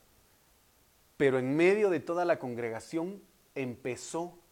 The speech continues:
ella a gritar y a desnudarse, y después se levantaron otras varias y se unieron a ella y se quitaron la ropa y empezaron a gritar, "Este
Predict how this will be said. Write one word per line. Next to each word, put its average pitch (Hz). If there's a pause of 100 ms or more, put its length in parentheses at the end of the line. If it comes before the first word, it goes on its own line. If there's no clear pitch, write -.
(120)
ella 165
a 120
gritar 117
y 143
a 120
desnudarse, 143
y 139
después 147
se 156
levantaron 131
otras 131
varias 139
y 120
se 104
unieron 123
a 110
ella 147
y 127
se 107
quitaron 139
la 113
ropa 151 (160)
y 127
empezaron 139
a 127
gritar, 120
"Este 131